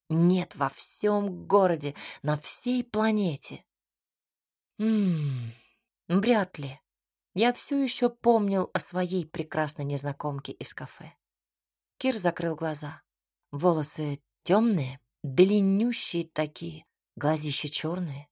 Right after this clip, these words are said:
Жизнь из тебя вытягивают, если долго в них смотреть. Губы,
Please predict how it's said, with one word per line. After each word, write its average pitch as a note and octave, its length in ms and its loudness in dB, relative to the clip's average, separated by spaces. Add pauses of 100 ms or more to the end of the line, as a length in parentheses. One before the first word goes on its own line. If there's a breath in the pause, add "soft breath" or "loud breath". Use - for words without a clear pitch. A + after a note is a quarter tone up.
(320)
Жизнь E3+ 520 0
из E3+ 100 -2
тебя D3+ 280 -2
вытягивают, D#3 720 -2
если C#3+ 280 -8
долго D#3+ 480 2
в D3 80 -4
них D#3+ 140 -6
смотреть. D#3+ 600 -4
Губы, F3+ 440 -4